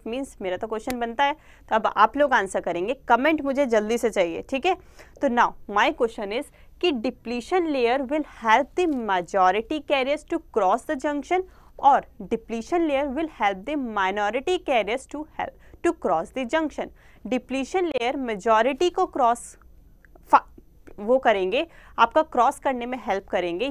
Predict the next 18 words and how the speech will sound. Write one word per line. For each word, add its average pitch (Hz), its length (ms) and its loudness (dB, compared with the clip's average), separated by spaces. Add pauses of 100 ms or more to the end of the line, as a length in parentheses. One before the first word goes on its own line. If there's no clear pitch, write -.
(120)
या 175 120 2
फिर 311 240 -2
माइनॉरिटी 190 800 -2
को 349 140 -4
आपके 233 380 -2
क्रॉस 185 360 -2
करने 165 300 -8
में 202 140 -10 (100)
हेल्प 285 180 2
करेंगे। 180 260 -4
डिप्लीशन 226 500 -6
लेयर 311 160 -2 (100)
किसको 349 340 0
हेल्प 330 300 0
करेगी 247 420 -2 (340)
आपके 226 360 0
जंक्शन 220 560 -2
को - 200 -2